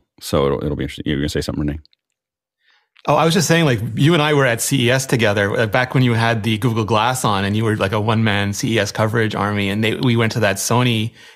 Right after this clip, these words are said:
Speaker 2: uh, thing where they were telling us the future of everything is three D. And it looks like, like, horrendously wrong-headed in, in retrospect, but they had the three D cameras, the three D phones, the three D televisions, and
Speaker 1: Yeah.
Speaker 2: all of that technology. And now,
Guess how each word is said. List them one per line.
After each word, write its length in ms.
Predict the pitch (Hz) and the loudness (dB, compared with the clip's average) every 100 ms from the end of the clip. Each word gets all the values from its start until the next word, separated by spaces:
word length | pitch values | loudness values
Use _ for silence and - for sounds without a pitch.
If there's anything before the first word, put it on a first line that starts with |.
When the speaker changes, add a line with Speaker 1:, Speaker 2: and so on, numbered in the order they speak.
| - | -6
Speaker 2:
uh, 440 | 101 98 - - - - - - | -2 -2 -4 -6 -8 -12 -14 -16
thing 240 | - 135 123 | -4 0 2
where 80 | |
they 80 | 117 | 2
were 80 | 113 | 2
telling 240 | 120 117 | 2 0
us 120 | 117 117 | 0 -2
the 60 | |
future 320 | - 131 127 | 0 0 2
of 100 | 120 | 2
everything 360 | 113 120 113 110 | 2 0 0 -2
is 120 | 107 | -4
three 240 | - 117 104 | -2 -2 0
D. 260 | 117 113 | 0 0
And 260 | 101 117 - | -2 -4 -8
it 160 | 285 254 | -8 -2
looks 320 | 135 135 - | 0 0 -2
like, 280 | - - - _ _ _ - - | -6 -6 -20 _ _ _ -14 -4
like, 120 | 147 156 | -2 0
horrendously 460 | 180 175 165 139 | 0 0 0 0
wrong-headed 460 | 117 117 110 117 117 | 2 0 0 -2 -2
in, 220 | 107 107 | -2 -2
in 160 | 120 117 | -2 -2
retrospect, 520 | 120 127 - 104 107 | 0 -2 0 -2 0
but 200 | - - - - | -4 -4 -16 -2
they 80 | 120 | 0
had 80 | 117 | 0
the 80 | 113 | 0
three 180 | 123 | 0
D 100 | 117 | 0
cameras, 380 | 110 113 107 117 | 0 -2 -2 -2
the 60 | 107 | -4
three 160 | 123 | -4
D 80 | 110 | -4
phones, 320 | 107 107 104 | -2 -2 -2
the 60 | - | -4
three 180 | - 110 | -4 -4
D 100 | 117 | -2
televisions, 840 | 110 104 104 113 104 101 101 - | -2 -2 -2 -4 -2 -4 -4 -6
and 240 | 113 101 120 | -6 -6 -4
Speaker 1:
Yeah. 100 | 143 - - - - | -6 -8 -18 -14 -4
Speaker 2:
all 160 | 113 | -2
of 60 | 113 | 0
that 160 | 110 - | 0 -2
technology. 540 | 101 117 117 117 117 | -2 0 0 0 0
And 100 | 110 | 0
now, 400 | 107 110 104 | 0 0 -2